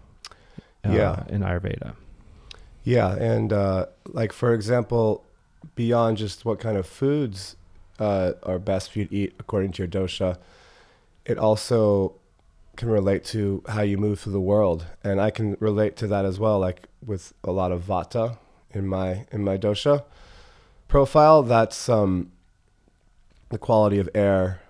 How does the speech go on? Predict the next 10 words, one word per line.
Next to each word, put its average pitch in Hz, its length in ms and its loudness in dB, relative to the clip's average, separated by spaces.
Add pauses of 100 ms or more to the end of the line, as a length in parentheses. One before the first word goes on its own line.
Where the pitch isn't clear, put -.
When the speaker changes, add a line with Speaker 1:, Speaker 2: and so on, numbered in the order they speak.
(140)
Speaker 2:
of, 90 380 -6
of 92 180 -8
moving 101 400 0
quickly. 160 480 -2 (500)
And 104 140 -2
so 104 380 2
I 98 80 0
feel 110 280 -2
like 98 260 0 (640)
my, 98 760 2